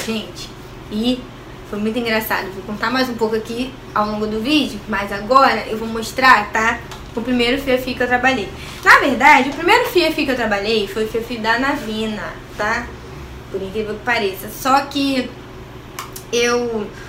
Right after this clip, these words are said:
o meu pai, ele tem uma loja de cosméticos e lá na loja dele ainda não vendia materiais de cílios, ele não era focado com isso. Eu fiz ele focar com isso, tá, gente? Agora ele vende tudo de extensão de cílios lá.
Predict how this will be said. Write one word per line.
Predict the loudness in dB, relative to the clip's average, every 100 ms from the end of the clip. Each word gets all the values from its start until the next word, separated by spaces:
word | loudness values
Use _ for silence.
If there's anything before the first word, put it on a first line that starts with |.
| -8
o | 0
meu | 4
pai, | 8 6
ele | 6
tem | 0
uma | 0
loja | 0 0
de | 0
cosméticos | -2 0 2 0 -2 -6
e | -4
lá | 2 4 4
na | 2
loja | 0 0 0
dele | 2 4 4 0
ainda | -2 -4
não | -2 -2
vendia | -2 -4 -4 -2 0
materiais | 0 0 0 0 0 -2
de | -4
cílios, | -6 -2
ele | 0 0
não | 0 2 2
era | 2
focado | -2 2 2 2
com | 0
isso. | -2 -2 -4 0
Eu | 0 2
fiz | 0 0
ele | -2
focar | -4 -6 2 2 0 -10 -14 -10
com | -4 -4
isso, | -4 -4
tá, | -2 -2
gente? | -2 -10
Agora | -6 -4 -4
ele | -4
vende | -4 -4 -6 -12 -2
tudo | 0 0 -2 -8 -14 -10
de |
extensão | -10 -8 -10 -12
de | -10
cílios | -10 -8
lá. | -8